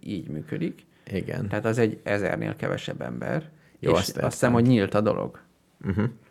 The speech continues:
Speaker 2: mhm.
Speaker 1: Hanem oda megy és behúzza, hogy én,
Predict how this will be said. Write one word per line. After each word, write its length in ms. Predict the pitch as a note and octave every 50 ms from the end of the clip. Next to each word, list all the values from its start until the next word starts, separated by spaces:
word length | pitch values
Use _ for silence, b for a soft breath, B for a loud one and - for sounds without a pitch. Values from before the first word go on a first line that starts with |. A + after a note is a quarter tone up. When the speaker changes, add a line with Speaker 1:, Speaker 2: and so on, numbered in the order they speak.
| _
Speaker 2:
mhm. 200 | - G#2 G2 G2+ - -
Speaker 1:
Hanem 280 | - - F2 E2+ F#2 -
oda 200 | - D4+ C#4 G3
megy 160 | F3 E3 D3+
és 120 | C#3+ C#3 C#3+
behúzza, 480 | - F#2 - F#2+ C#2+ D2 F#2+ E2 D#2+
hogy 160 | G#2 F#2 A#2+
én, 360 | - D#3 D3 C3+ C3 B2+ B2+